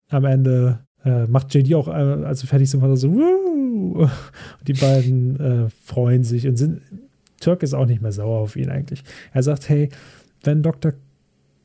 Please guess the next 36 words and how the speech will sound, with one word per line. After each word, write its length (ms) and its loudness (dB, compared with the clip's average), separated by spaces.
Kelso", 460 0
ja, 120 -2
Doktor 220 0
Kelso 320 -4
war's, 180 -8
ne? 100 -2
"Äh, 260 4
wenn 140 0
er 80 0
möchte, 260 -2
dass 200 -4
ich 80 -4
das 160 -6
Krankenhaus 320 0
vertrete, 540 0
weil 160 2
ich 120 -6
ein 60 4
guter 260 -2
Arzt 300 -4
bin, 160 2
hey, 260 2
dann 220 -2
gerne. 440 0
Aber 240 -4
mein 220 2
Leben 280 2
lang 240 2
wurde 180 0
ich 100 -4
halt 120 0
vorgezeigt, 680 -4
weil 140 -8
ich 120 -8
schwarz 400 -6
bin." 160 -14